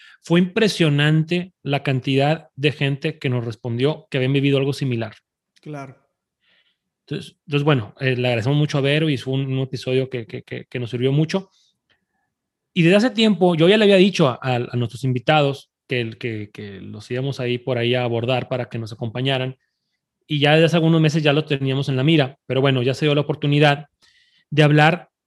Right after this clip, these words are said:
Speaker 1: sobre cómo es todo el trayecto de la infertilidad o de la, los problemas para, para poder embarazarse. Entonces, em, invitamos a Gil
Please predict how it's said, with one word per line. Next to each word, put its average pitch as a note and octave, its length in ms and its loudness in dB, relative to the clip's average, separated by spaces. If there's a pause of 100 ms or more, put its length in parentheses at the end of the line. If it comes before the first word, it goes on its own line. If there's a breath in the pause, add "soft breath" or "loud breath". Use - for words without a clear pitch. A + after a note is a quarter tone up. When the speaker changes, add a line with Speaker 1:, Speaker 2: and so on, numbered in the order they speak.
Speaker 1:
sobre F3+ 500 0
cómo G3+ 320 2
es G#3 240 -4
todo G#3 300 0
el A3 140 -4
trayecto D#3 800 -2 (560)
de D3+ 520 0 (460)
la D3+ 100 0
infertilidad B2+ 760 -4 (180)
o C3+ 180 0
de B2+ 140 0
la, A#2 500 -2
los A#2+ 300 -10
problemas C3+ 340 0
para, C3 340 -2
para A#2 200 -4
poder A#2+ 180 -2
embarazarse. A#2+ 480 -8 (800 soft breath)
Entonces, E3+ 420 -2 (280)
em, D#3 640 2 (360)
invitamos D#3+ 520 0
a E3 100 2
Gil F#3 600 -2